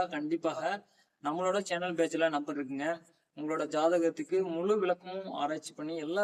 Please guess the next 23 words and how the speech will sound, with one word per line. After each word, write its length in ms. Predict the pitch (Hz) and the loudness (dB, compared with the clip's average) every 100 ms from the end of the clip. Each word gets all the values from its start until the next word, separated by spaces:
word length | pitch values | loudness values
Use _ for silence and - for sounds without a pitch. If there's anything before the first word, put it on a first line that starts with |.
| 190 | 2
விதங்களுமே 400 | 170 175 175 180 151 | 0 0 -2 -2 -2
பார்க்க, 340 | 135 147 175 | -2 2 0
உங்களுக்கு 340 | 175 156 139 156 160 | 0 -4 -4 -4 0
என்ன 160 | 240 220 | -2 0
கேள்வி 180 | 190 196 | 2 2
கேட்குறீங்களோ 400 | 175 160 160 170 165 | 2 -2 2 4 4
அதுக்கான 440 | 147 147 156 156 170 147 | 0 -2 -4 -2 -2 -2
எப்படியெல்லாம் 440 | 147 175 175 180 196 | -4 -2 0 0 2
இருக்கும், 300 | - - 170 170 123 | 0 0 -2 -2 -6
எப்பெல்லாம் 340 | 131 156 233 165 | -8 0 0 0
என்ன 140 | 151 151 | -2 -4
விஷயங்கள்லாம் 360 | 151 147 156 | -6 -8 -4
நடக்கும், 320 | 143 135 143 151 _ _ _ 156 | -4 -4 -8 -8 _ _ _ -4
இனிமே 220 | 165 175 185 | -2 0 0
என்ன 120 | 170 151 | 0 0
பண்ணலாம், 400 | 147 151 147 147 151 | 0 0 0 0 -4
என்ன 120 | 202 165 | -4 0
பரிகாரங்கள்லாம் 600 | 165 175 165 160 170 151 | 2 4 4 2 -2 -2
பண்ணலாம் 300 | 147 143 139 | -4 0 -2
அப்படின்ற 260 | 135 139 170 160 | -2 -2 0 2
எல்லா 160 | 202 202 | 2 4
விளக்கங்களையும் 360 | 170 175 180 156 | 2 0 -6 -4
முழுமையா 340 | 175 214 240 | -4 -2 0